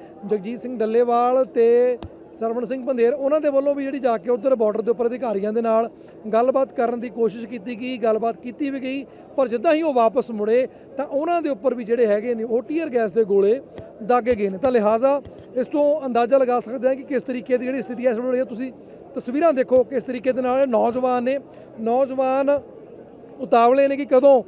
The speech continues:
ਜਿਹੜੇ ਉਹਨਾਂ ਦੇ ਲੀਡਰ ਨੇ ਉਹਨਾਂ ਨੂੰ ਇਸ਼ਾਰਾ ਕਰ ਰਹੇ, ਕਿਉਂਕਿ ਟਰੈਕਟਰ, ਟਰਾਲੀਆਂ,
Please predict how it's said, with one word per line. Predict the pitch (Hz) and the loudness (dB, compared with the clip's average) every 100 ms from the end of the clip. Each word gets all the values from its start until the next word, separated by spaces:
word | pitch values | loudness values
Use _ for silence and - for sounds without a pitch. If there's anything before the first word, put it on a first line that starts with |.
| - - - | -8 -20 0
ਜਿਹੜੇ | 226 262 | 4 6
ਉਹਨਾਂ | 254 262 | 6 2
ਦੇ | |
ਲੀਡਰ | 240 208 240 | -2 0 -2
ਨੇ | 240 247 | 2 0
ਉਹਨਾਂ | 254 247 | 2 0
ਨੂੰ | 254 | -2
ਇਸ਼ਾਰਾ | 226 220 233 | 2 4 4
ਕਰ | 233 233 | 2 0
ਰਹੇ, | 254 | 0
ਕਿਉਂਕਿ | 240 240 | 0 -2
ਟਰੈਕਟਰ, | 208 233 175 247 | -2 -4 -2 -2
ਟਰਾਲੀਆਂ, | 233 233 233 247 240 | 0 0 0 0 0